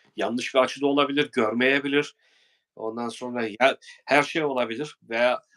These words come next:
o an başka bir şeye bakıyor olabilir. Kafası dalgın bile olabilir. Bir şey olabilir. Hakem de insan sonuçta. E, o dediğim gibi pozisyonda da yani pozisyonla,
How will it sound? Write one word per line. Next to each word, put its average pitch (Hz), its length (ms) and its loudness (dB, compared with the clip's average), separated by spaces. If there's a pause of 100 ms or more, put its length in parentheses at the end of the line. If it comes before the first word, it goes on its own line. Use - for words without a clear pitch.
(160)
o 127 160 0
an 135 160 -2
başka 135 340 -6
bir 135 60 -8
şeye 135 260 -6
bakıyor 135 300 -6
olabilir. 139 280 -6
Kafası 170 420 0
dalgın 170 400 0
bile 156 100 -6
olabilir. 123 440 -4
Bir 160 240 -4
şey 160 180 -10
olabilir. 131 200 -4
Hakem 127 360 -4
de 123 60 -16
insan 110 280 -16
sonuçta. - 440 -18 (680)
E, 110 380 -2
o 131 300 2
dediğim 147 260 2
gibi 151 140 -6
pozisyonda 139 560 -2
da 139 60 -2
yani 117 280 0 (200)
pozisyonla, 131 760 0